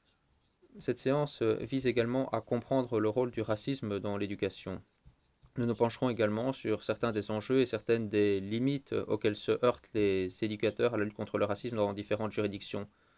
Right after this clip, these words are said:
Je pense avant tout, euh, aux formes de répression politique et de censure qui, euh, ciblent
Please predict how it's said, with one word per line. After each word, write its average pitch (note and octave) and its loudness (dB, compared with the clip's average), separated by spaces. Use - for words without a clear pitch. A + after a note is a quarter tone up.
Je A2 -6
pense G#2+ -2
avant G#2+ -2
tout, C3 4
euh, F#2+ 0
aux G#2 2
formes A2+ 0
de G2+ 0
répression A2+ -2
politique A#2 -4
et A#2+ -2
de G#2+ -4
censure A2+ -6
qui, A2 -6
euh, F#2 -2
ciblent B2 0